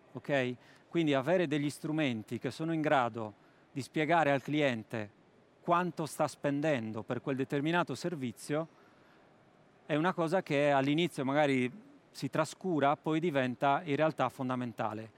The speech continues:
Quindi poter presentare al cliente non solo dei business case su quello che sarà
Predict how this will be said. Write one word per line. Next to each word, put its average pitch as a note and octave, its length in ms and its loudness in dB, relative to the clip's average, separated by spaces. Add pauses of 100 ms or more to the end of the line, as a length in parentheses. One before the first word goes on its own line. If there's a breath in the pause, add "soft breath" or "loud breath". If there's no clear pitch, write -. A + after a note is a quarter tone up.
(160 loud breath)
Quindi D3 220 0
poter D#3+ 280 0
presentare D#3+ 440 2
al C#3+ 80 4
cliente C#3+ 460 0
non C3 120 -4
solo F#3+ 220 -2
dei D#3 140 0
business C#3 380 -2
case D#3+ 260 2
su - 180 -10
quello C3 240 0
che B2+ 120 -6
sarà C#3 360 2